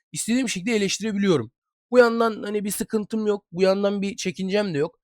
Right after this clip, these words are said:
Bitfenix R S ve Bitfenix, e, Flow kasaları çok iyi. Yani Bitfenix'ten yana sıkıntı yaşamazsınız ama Bitfenix biraz daha ha-, e, hacim olarak, iç hacim olarak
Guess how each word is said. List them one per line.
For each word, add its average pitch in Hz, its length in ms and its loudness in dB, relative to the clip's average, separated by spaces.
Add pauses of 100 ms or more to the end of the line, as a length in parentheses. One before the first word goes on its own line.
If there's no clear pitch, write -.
(320)
Bitfenix 190 520 2 (100)
R 202 180 6
S 190 180 -4
ve 185 100 -4
Bitfenix, 180 480 -4
e, 151 240 2
Flow 196 320 0
kasaları 180 420 -4
çok - 320 -4
iyi. - 140 -20 (500)
Yani 151 140 -6
Bitfenix'ten 208 520 -2
yana 180 280 -4
sıkıntı - 420 -10
yaşamazsınız 165 580 -6
ama 170 180 -4
Bitfenix 165 440 -6
biraz 165 260 -2
daha 165 180 0 (400)
ha-, - 280 -12
e, 131 300 -2 (540)
hacim 175 360 2
olarak, 135 400 -2
iç 180 180 -8
hacim 156 260 -2
olarak 151 300 0